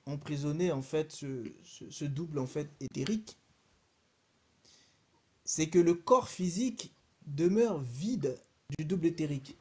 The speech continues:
Comme le corps physique demeure vide du double éthérique, ils peuvent faire justement mourir ce corps physique. Et du coup, la personne,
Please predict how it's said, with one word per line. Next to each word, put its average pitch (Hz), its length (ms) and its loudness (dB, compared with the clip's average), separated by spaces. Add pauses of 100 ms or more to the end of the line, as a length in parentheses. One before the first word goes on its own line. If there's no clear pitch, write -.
(800)
Comme 240 240 10
le 190 80 12
corps 208 280 4
physique 185 400 -2
demeure 175 380 2
vide 165 180 -2
du 147 120 0
double 139 200 -2
éthérique, 139 600 -2 (960)
ils 175 180 2
peuvent 247 200 6
faire 220 360 4
justement 165 480 0
mourir 180 380 0
ce 165 100 -6
corps 156 240 -2
physique. 170 520 -6 (720)
Et 156 140 2
du 160 160 0
coup, 277 300 -2 (220)
la - 160 0
personne, 175 640 2